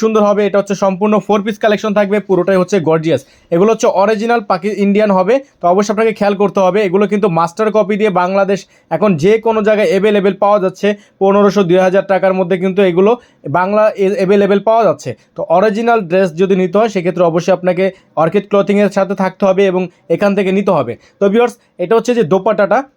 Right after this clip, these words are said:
তো এটা হচ্ছে দোপাট্টাটা মেরুন কালার। তো এটা হচ্ছে চারটা কালার থাকবে, চারটা কালারই হচ্ছে আপনার চার রকমের চারটা কালারের দোপাট্টা। ড্রেস হচ্ছে same to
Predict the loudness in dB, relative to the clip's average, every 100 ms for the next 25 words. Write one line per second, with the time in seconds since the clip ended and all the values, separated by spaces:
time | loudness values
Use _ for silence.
0 | _ -4 0 0 0 0 0 0 0 0
1 | 2 0 0 0 -2 -6 _ 0 2 0
2 | 0 -2 -2 -4 -2 -2 0 0 2 -2
3 | 0 -2 -2 -4 -2 -2 0 0 2 0
4 | 0 -2 0 -2 -4 _ -2 -2 -2 -2
5 | 0 0 0 0 0 -4 -2 0 0 2
6 | 0 -2 0 -2 -2 -8 -10 -12 -2 0
7 | 0 0 0 -2 0 -2 -2